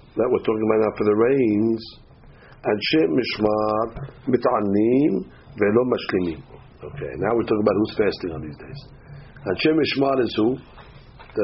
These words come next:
Kohanim were divided into twenty-four Mishmarot, twenty-four groups. Every week another group would work in the Beit HaMikdash.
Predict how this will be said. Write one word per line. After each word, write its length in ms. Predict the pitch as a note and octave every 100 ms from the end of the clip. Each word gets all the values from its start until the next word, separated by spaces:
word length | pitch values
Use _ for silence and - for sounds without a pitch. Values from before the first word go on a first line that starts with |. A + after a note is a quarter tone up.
| -
Kohanim 320 | C3+ A#2 C#3+ D3+
were 160 | C3+
divided 480 | A#2+ B2+ C3 C3 B2
into 80 | B2 -
twenty-four 400 | B2+ A#2+ - B2+
Mishmarot, 560 | A2+ - G#2+ G2 - - -
twenty-four 400 | A2+ A#2+ B2 A2
groups. 300 | G#2 - - - - - - - - - - - - - - - - - - - - - - - - -
Every 180 | B2+ C#3+ C3
week 100 | A#2+
another 180 | A#2 A#2 A#2
group 120 | A2
would 120 | G#2+
work 200 | A2+ A2
in 40 |
the 80 | A2
Beit 160 | G#2 G2+
HaMikdash. 480 | G2 F#2 F2+ D#2